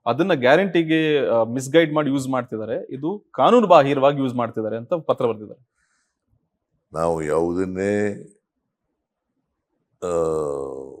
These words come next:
Speaker 2: ಎಸ್ ಸಿ, ಎಸ್ ಟಿ ಕಾನೂನು ಏನ್ ಮಾಡಿದ್ದೀವಿ, ಅದ್ರ ರೀತಿ ನಾವ್ ಏನ್ ಹಣ ಖರ್ಚು ಮಾಡ್ಬೇಕು ಜನಸಂಖ್ಯೆಗೆ ಅನುಗುಣವಾಗಿ, ಆ ಹಣನ ಗ್ಯಾರಂಟಿ ಯೋಜನೆಗಳಿಗೆ ಖರ್ಚು ಮಾಡ್ತಾ ಇಲ್ಲ. ಅವರು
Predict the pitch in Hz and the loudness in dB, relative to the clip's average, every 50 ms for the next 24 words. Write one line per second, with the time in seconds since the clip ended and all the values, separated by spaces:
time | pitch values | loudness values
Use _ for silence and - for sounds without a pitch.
0 | - _ - - 85 - - - - 107 101 90 85 - - - - 92 90 87 | -20 _ -12 -10 -10 -8 -8 -8 -6 -4 -4 -4 -4 -6 -10 -12 -10 -8 -6 -6
1 | 87 85 82 82 78 - _ _ _ _ _ _ _ _ - - 85 87 90 92 | -6 -8 -10 -12 -16 -20 _ _ _ _ _ _ _ _ -10 -8 -6 -6 -6 -6
2 | 92 90 85 82 80 80 76 73 73 71 71 65 60 65 62 58 60 60 62 62 | -8 -8 -8 -8 -8 -8 -8 -8 -8 -8 -8 -10 -12 -14 -18 -18 -18 -20 -20 -20
3 | - _ _ _ _ _ - 82 82 78 90 85 78 82 92 98 87 - - 92 | -20 _ _ _ _ _ -8 -6 -6 -6 -6 -10 -10 -10 -10 -10 -10 -8 -8 -8
4 | 82 82 80 78 76 80 78 73 71 71 76 76 71 - 76 71 - - - 73 | -6 -6 -8 -8 -8 -8 -8 -10 -10 -10 -12 -12 -12 -12 -16 -16 -16 -16 -14 -12
5 | 71 65 65 67 - 57 _ _ _ - 67 67 67 - _ _ _ _ _ _ | -12 -12 -12 -14 -20 -20 _ _ _ -20 -20 -20 -20 -20 _ _ _ _ _ _
6 | _ _ - 82 78 76 - 85 78 69 - 73 67 - 69 64 62 64 64 62 | _ _ -12 -12 -12 -10 -12 -14 -14 -14 -16 -20 -20 -18 -18 -18 -18 -18 -20 -18
7 | 62 62 60 58 - _ - - _ _ _ _ _ _ - 82 85 92 95 95 | -18 -18 -18 -20 -20 _ -20 -20 _ _ _ _ _ _ -12 -8 -6 -4 -4 -4
8 | 87 80 76 71 67 67 78 92 101 101 _ _ _ _ _ _ _ _ _ _ | -4 -4 -6 -8 -10 -12 -14 -14 -14 -16 _ _ _ _ _ _ _ _ _ _
9 | _ _ _ _ _ _ _ _ _ - 80 85 92 98 101 92 82 95 87 78 | _ _ _ _ _ _ _ _ _ -8 -6 -4 -4 -4 -4 -6 -8 -8 -6 -6
10 | 78 78 73 69 67 71 67 65 67 - 53 55 _ - 65 - - - 71 69 | -6 -6 -8 -10 -12 -14 -14 -14 -14 -16 -16 -16 _ -18 -20 -18 -18 -16 -16 -16
11 | 64 - _ - 64 58 53 52 53 58 62 67 65 58 50 - _ _ _ _ | -16 -16 _ -16 -16 -16 -16 -18 -16 -12 -8 -8 -8 -8 -8 -12 _ _ _ _
12 | _ _ _ _ _ _ _ _ _ _ _ _ _ _ _ _ _ _ _ _ | _ _ _ _ _ _ _ _ _ _ _ _ _ _ _ _ _ _ _ _
13 | _ _ _ _ _ _ _ _ _ _ _ _ _ _ _ _ _ _ 87 90 | _ _ _ _ _ _ _ _ _ _ _ _ _ _ _ _ _ _ -10 -10
14 | 90 90 92 95 95 98 - | -8 -8 -8 -8 -10 -12 -12